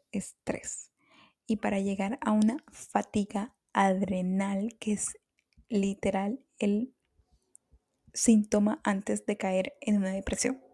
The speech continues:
Es más, cuando uno tiene un estrés y una fatiga adrenal muy profunda, esa es la primera señal de que uno va a caer en una depresión. Te lo digo porque yo caí en una depresión. Entonces, esa fue como mi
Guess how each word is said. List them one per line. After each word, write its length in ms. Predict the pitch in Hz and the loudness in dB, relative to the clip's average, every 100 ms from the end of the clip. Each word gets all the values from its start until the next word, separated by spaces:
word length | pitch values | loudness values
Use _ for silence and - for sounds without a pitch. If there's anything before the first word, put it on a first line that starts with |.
| _ _ _ - - - - - | _ _ _ -20 -18 -16 -12 2
Es 160 | 214 208 | 2 4
más, 200 | 190 - | -2 0
cuando 220 | 196 196 | 0 2
uno 120 | 247 | 2
tiene 160 | 269 254 | 4 4
un 100 | 208 | 2
estrés 680 | 202 - - 185 190 196 | 0 -8 0 4 4 2
y 40 | 190 | -2
una 140 | 190 | -2
fatiga 360 | - - 190 190 | -2 -2 0 0
adrenal 420 | 196 185 190 196 | 0 -2 0 0
muy 200 | 208 214 | 2 2
profunda, 520 | 214 196 196 208 285 - - - _ | 0 -2 -2 0 -2 -4 -20 -20 _
esa 160 | 220 214 | 0 2
es 100 | 214 | 2
la 180 | 220 220 | 0 0
primera 300 | 233 214 254 | 0 2 2
señal 340 | 262 233 - - | 2 0 0 -2
de 140 | 185 196 | 2 4
que 120 | 190 | 4
uno 220 | 190 196 | 4 4
va 80 | 185 | 4
a 40 | |
caer 360 | 190 - - - | 4 0 2 0
en 140 | - | 0
una 100 | - | 0
depresión. 500 | - 233 220 - 277 _ - - - - - _ | 0 -2 2 2 0 _ -20 -20 -20 -20 -20 _
Te 80 | - | 6
lo 100 | 359 | 8
digo 260 | 359 330 330 | 8 6 2
porque 260 | 180 - 196 | 0 -2 0
yo 180 | 254 285 | 0 0
caí 220 | 226 185 | -2 0
en 100 | 190 | 0
una 120 | 190 | 0
depresión. 540 | 196 - 208 196 220 - _ _ _ _ _ _ - - - | -2 -2 0 0 0 -4 _ _ _ _ _ _ -20 -16 -2
Entonces, 600 | - 240 202 202 220 - - - - | 4 4 4 2 0 0 -12 -16 -6
esa 220 | 214 208 | -2 0
fue 180 | - 208 | 0 2
como 220 | 214 208 | 4 4
mi 320 | 202 196 277 | 2 0 -2